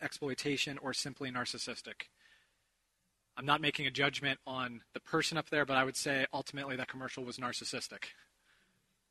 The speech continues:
right? And so he got a lot done. He made some cool stuff that will hopefully bless other people, but there was also the mindset that was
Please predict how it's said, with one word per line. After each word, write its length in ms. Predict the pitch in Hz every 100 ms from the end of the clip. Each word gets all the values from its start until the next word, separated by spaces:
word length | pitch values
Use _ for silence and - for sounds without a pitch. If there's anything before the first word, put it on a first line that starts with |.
| _
right? 220 | 131 123 123 _ _ _ _ _ -
And 100 | -
so 80 | 156
he 60 |
got 180 | 151 160
a 60 | 160
lot 240 | 131 -
done. 340 | 143 208 120 110 -
He 120 | -
made 260 | 147 160 160
some 180 | 170
cool 260 | 143 - 165
stuff 560 | 151 - 190 196 - - _ _ _ _ _ _ _
that 180 | 139 151
will 80 | 156
hopefully 520 | 127 160 160 151 143 165 127 _
bless 460 | 190 147 127 139 -
other 160 | 160 139
people, 320 | - 185 135
but 140 | 127
there 80 | 135
was 140 | 135
also 300 | 156 147 -
the 80 | 139
mindset 480 | 131 139 139 - 131
that 140 | - 131
was 300 | 127 117